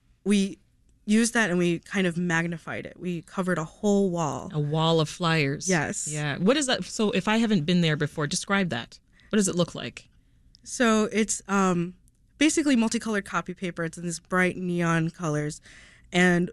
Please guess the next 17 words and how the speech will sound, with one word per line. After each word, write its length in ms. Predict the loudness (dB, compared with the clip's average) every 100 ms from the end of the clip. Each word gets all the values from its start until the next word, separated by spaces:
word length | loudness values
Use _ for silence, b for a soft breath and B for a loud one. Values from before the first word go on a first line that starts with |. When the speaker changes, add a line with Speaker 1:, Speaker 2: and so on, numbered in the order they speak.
| -2
Speaker 1:
we 120 | -2
used, 520 | 2 2 4 2 -2 -2
um, 300 | 0 0 -2
a 100 | 0
Riso 380 | 2 2 2 0
machine, 500 | 0 0 0 2 0
like, 280 | -2 -6 -12 _
the, 280 | -4 -4 -4 -8
it's 120 | -8
a 80 | -6
screen 280 | -4 -4 -4
printing 360 | -2 0 0
tool. 400 | -2 0 0 0 B B B B B -2
Um, 380 | 2 4 2 -2 _ -4
we 220 | 0 0
remade 480 | 2 2 2 0 -2
them 380 | -6 -6 -8